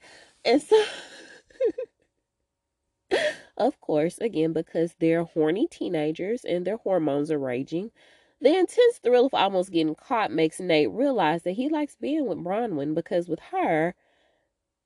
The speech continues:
for the first time in his life, he's actually got something to lose. Oh, Nate is so sweet. And so, of course, they start making out. Y'all, is he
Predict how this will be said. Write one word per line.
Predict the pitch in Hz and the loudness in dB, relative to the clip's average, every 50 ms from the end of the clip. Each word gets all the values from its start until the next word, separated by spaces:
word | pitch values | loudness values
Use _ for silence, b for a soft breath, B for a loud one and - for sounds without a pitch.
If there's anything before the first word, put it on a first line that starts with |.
| _ | _
for | _ - 208 185 | _ -2 0 0
the | 175 180 | 0 0
first | - _ 202 190 202 214 - | -2 _ -2 -2 -2 -4 -6
time | - 233 208 208 196 | -8 -8 -8 -6 -6
in | 208 | -4
his | 220 220 220 - | -4 -4 -4 -4
life, | 190 160 147 147 202 160 | -6 -4 -2 -2 -4 -4
he's | - 180 170 - - | -6 -8 -8 -8 -6
actually | - 151 156 156 - - 180 170 165 160 | -4 -4 -4 -4 -6 -10 -6 -6 -4 -4
got | - 143 147 143 - | -2 -4 -4 -6 -8
something | - - 156 139 147 147 - 139 135 139 | -8 -6 -6 -6 -4 -4 -6 -6 -6 -6
to | - - - | -10 -10 -12
lose. | 131 127 123 120 110 - - - - - - - _ _ _ _ _ _ _ _ _ _ _ _ _ _ _ - | -10 -8 -8 -8 -8 -8 -10 -12 -14 -16 -20 -20 _ _ _ _ _ _ _ _ _ _ _ _ _ _ _ -14
Oh, | 277 233 220 208 202 208 214 233 240 247 | -12 -10 -8 -8 -8 -8 -8 -10 -10 -8
Nate | 277 285 294 - | -8 -8 -8 -8
is | 262 254 | -10 -14
so | - - - - - | -12 -12 -10 -10 -10
sweet. | 262 - 320 302 277 262 247 254 302 _ _ _ _ _ _ _ _ _ _ _ _ _ _ _ _ B B B B B B B B | -12 -12 -12 -12 -12 -12 -14 -16 -20 _ _ _ _ _ _ _ _ _ _ _ _ _ _ _ _ B B B B B B B B
And | - 294 277 | 0 0 2
so, | - 269 240 | 4 2 0
of | 240 - | 0 0
course, | - 233 202 233 | -2 -2 -2 -2
they | - - 190 | -2 -4 -4
start | 214 - 180 180 175 | -2 -2 -2 -2 0
making | 175 165 160 160 - 160 156 | 0 0 -2 0 0 -2 0
out. | 143 139 131 | 0 0 0
Y'all, | 147 170 165 156 156 156 147 131 131 127 | 0 2 4 4 4 4 4 4 2 0
is | - 214 277 - | 0 -2 0 0
he | 508 | 0